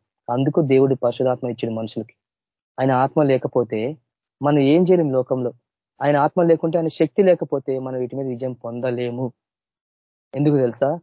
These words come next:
ఆత్మ ఉంటే నీకు నిగ్రహం ఉంటది. ఇంద్రియ, నిన్న చూసిన వాక్యం, శక్తి ఉంటది, ఇంద్రియ నిగ్రహం గల ఆత్మ. అది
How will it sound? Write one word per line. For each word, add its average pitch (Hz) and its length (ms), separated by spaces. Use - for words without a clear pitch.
ఆత్మ 156 300
ఉంటే 127 560
నీకు 131 200
నిగ్రహం 139 500
ఉంటది. 117 300
ఇంద్రియ, 143 320
నిన్న 131 180
చూసిన 127 300
వాక్యం, 120 380
శక్తి 143 300
ఉంటది, 165 440
ఇంద్రియ 151 320
నిగ్రహం 139 500
గల 131 100
ఆత్మ. 120 500
అది 127 280